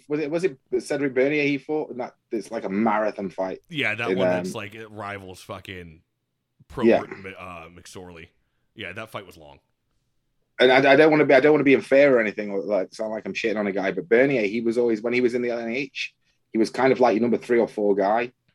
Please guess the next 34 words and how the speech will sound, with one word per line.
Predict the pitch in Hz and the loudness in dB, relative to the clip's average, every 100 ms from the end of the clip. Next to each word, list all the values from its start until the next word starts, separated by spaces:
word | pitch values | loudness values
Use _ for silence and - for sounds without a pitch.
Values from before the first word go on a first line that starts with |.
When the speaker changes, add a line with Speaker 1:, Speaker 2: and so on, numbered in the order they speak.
| _ _ _ | _ _ _
Speaker 1:
And, | 104 104 101 101 95 110 | 0 2 2 -2 -2 -2
uh, | 107 104 | 0 0
he, | 104 110 | 0 -2
he | 95 - 117 110 | -6 -8 -8 -8
spent | - 156 143 117 | -2 0 0 -4
a, | 107 | -4
a | 107 101 | -2 -4
brief | - 110 139 127 - | -6 -4 -4 -6 -10
spell | - - 110 107 95 - | -12 -2 2 2 0 0
over | 110 98 | 0 0
here | 104 110 | -2 -2
in | 107 | -2
the | 104 | -4
U | 101 | -6
K, | - 107 113 - _ _ _ - | -4 -6 -6 -10 _ _ _ -2
played | 113 101 | 0 0
in | 95 | 2
Braehead, | 113 113 107 95 - _ _ _ - | 2 4 2 0 -8 _ _ _ -4
and, | 104 101 98 95 | -2 0 -2 -2
uh, | 101 98 98 87 - _ _ _ - | 0 2 2 -2 -6 _ _ _ -4
I | 104 | -2
mean, | 104 98 | -2 -4
he | |
fought | - 110 101 | -4 -4 -4
McMorrow, | 95 95 95 95 95 | -6 -4 -4 -2 -4
he | |
fought | 90 - - | -4 -8 -8
Penna, | 101 95 92 - _ _ _ _ | -8 -10 -10 -18 _ _ _ _
but | 113 110 | 2 2
he | - 113 | 0 -4
was, | 104 110 - - _ _ _ _ _ _ _ _ _ _ _ _ - | -2 -2 -4 -10 _ _ _ _ _ _ _ _ _ _ _ _ 4
he, | 135 - - - _ _ _ _ _ _ _ - 135 | 6 6 -2 -20 _ _ _ _ _ _ _ -14 2
without | 127 147 143 | 6 6 6
sounding, | 170 147 | 4 4